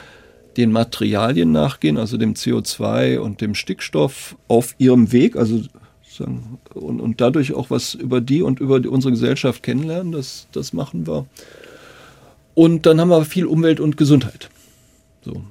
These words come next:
also das, äh, haben wir sogar angefangen und jetzt hat die medizinische Fakultät, die jetzt, äh, gegründet ist, auch diesen Schwerpunkt Umwelt und Gesundheit neben einem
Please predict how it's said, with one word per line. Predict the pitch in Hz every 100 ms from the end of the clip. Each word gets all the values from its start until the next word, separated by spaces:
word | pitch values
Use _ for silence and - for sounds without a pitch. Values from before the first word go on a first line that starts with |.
| -
also | 127 110 120
das, | 123 - -
äh, | - 139 139 117
haben | 131 151
wir | 127
sogar | 127 113
angefangen | 120 196 180 180 175
und | 151
jetzt | 147 139 -
hat | 143 135
die | 143
medizinische | 139 139 131 151 151 151
Fakultät, | - 135 143 143 143 139
die |
jetzt, | 135 - - - -
äh, | 127 131
gegründet | 127 123 123 123 120
ist, | 123 -
auch | 110
diesen | - 110 110
Schwerpunkt | - 110 - 104 92 -
Umwelt | 98 101 -
und | -
Gesundheit | - 101 107 107 110 - - 95
neben | 98 98 101
einem | 101